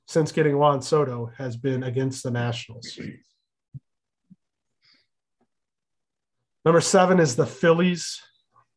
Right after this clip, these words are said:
Uh, another team that sits, uh, third, or sorry, not third, uh, second in the wild card, with the Padres holding the third spot and the Braves,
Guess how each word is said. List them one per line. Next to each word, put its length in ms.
Uh, 440
another 260
team 300
that 240
sits, 500
uh, 380
third, 720
or 120
sorry, 260
not 220
third, 260
uh, 400
second 480
in 100
the 80
wild 380
card, 320
with 140
the 60
Padres 500
holding 280
the 60
third 240
spot 400
and 160
the 80
Braves, 840